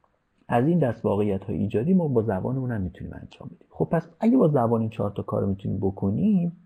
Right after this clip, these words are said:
با زبان بدن هم طبعاً می‌تونیم این بعضی از اینا رو انجام بدیم، با اعمالمون هم ممکنه بتونیم بعضی از اینا رو انجام بدیم. حالا بریم سراغ این که ببینیم این چهار تا کاری که انجام می‌دیم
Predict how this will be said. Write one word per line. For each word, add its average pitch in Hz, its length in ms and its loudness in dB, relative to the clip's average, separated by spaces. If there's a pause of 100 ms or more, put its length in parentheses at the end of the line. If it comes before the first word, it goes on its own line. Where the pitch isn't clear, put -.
(1300)
با 107 300 6
زبان 101 460 4
بدن 98 380 2
هم 92 140 -4
طبعاً - 300 -6
می‌تونیم 101 400 -2
این 196 160 4 (320)
بعضی 139 360 2
از 139 120 4
اینا 143 180 0
رو 139 100 2
انجام 135 380 0
بدیم، 139 320 -2 (360)
با 120 340 0
اعمالمون 170 600 2
هم 151 100 2
ممکنه 131 360 2
بتونیم 123 280 0
بعضی 107 320 4
از 101 140 0
اینا 101 120 -2
رو - 80 -4
انجام 82 380 -4
بدیم. - 220 -10
حالا 208 200 2
بریم 240 220 4
سراغ 185 340 0
این 185 120 2
که 185 100 -4
ببینیم 151 400 0 (640)
این 302 140 0
چهار 147 280 0
تا 143 140 -4
کاری 135 240 0
که - 180 -8
انجام 120 400 0
می‌دیم 123 640 2